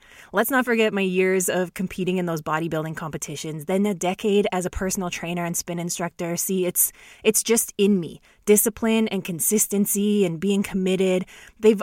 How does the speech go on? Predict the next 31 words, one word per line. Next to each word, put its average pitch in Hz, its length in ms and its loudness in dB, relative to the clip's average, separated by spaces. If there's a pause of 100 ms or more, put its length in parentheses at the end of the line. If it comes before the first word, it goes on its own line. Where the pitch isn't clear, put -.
all 214 220 0
been 254 240 4
built 202 360 -2
up 302 240 0
in 175 160 -2
me 160 200 -6
and 180 160 -4
they're 185 80 -2
just 214 280 -4 (140)
in 240 260 6
me. 175 120 0
These 180 180 -2
are 214 80 2
qualities 190 540 0
that 165 80 -4
I 170 60 -4
have. 247 580 -2
So 208 440 -2 (420)
when 226 160 2
in 233 260 2
twenty 220 340 0
seventeen 226 500 0
I 190 80 -2
finally 190 380 -2
committed 190 460 0
to - 120 -8
reading 185 320 0
my 165 100 -4
Bible 180 360 -2
every 165 180 -4
morning, 160 400 -6